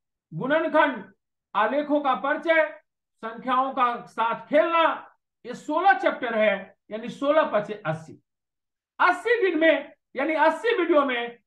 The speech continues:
ट्वेंटी ट्वेंटी का आपका complete हो जाएगा। यही काम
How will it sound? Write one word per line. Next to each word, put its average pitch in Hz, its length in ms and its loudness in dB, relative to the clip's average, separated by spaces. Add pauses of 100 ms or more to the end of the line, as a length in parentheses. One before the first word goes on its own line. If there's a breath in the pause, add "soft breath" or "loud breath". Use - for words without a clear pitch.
ट्वेंटी 277 260 -2
ट्वेंटी 202 640 -8
का 190 100 -2
आपका 170 420 -6
complete 170 400 -6
हो 269 140 0
जाएगा। 294 580 2 (320)
यही 233 400 -2
काम 196 400 -2